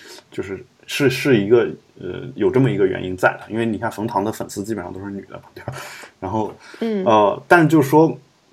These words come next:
Speaker 1: 写得特别好的非常少见或者几乎没有，为什么？我就在想啊，
Speaker 2: 为什么？
Speaker 1: 就是可能的一个原因就是我们，我们的文化其实还是相对来说比较传统，比较强调所谓的男子汉教育。就是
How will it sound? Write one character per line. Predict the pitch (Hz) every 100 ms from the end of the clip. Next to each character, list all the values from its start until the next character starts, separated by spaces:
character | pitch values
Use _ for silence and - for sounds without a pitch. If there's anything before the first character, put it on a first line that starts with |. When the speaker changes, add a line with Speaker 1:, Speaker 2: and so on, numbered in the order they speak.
| - _ -
Speaker 1:
写 | - 113 110
得 |
特 | - - 165
别 | 120
好 | 131 - -
的 | 104
非 | 131
常 | 135
少 | 135 -
见 | 113
或 | 117
者 | 95
几 | 110
乎 | 110
没 | 110 -
有， | - -
为 | 135
什 | 131
么？ | - - _ - - - _
我 | 113
就 | 143
在 | 190 170
想 | - -
啊， |
Speaker 2:
为 | 320
什 | -
么？ |
Speaker 1:
就 | - 131
是 | - - - -
可 | - - 104
能 | 82 127
的 | 185
一 | 123
个 | 127
原 | 101 98
因 | 104
就 | 117
是 | -
我 | 104 87
们， | 98 131 -
我 | 113 95
们 | 147
的 | 196
文 | 113 98
化 | - 107
其 | 127
实 | 135
还 | 135
是 | 123
相 | 135 147
对 | 143
来 | 101
说 | 131
比 | 110
较 | 98 117
传 | - 92 113
统， | - -
比 | 92
较 | 131 123 - - _ _
强 | - - 95
调 | 135 123
所 | - 95
谓 | 104
的 | 101
男 | 95 90 113
子 | -
汉 | - 92
教 | 95 107
育。 | 131 - _ _ _ _ _ _ _
就 | -
是 | 120 101 92 95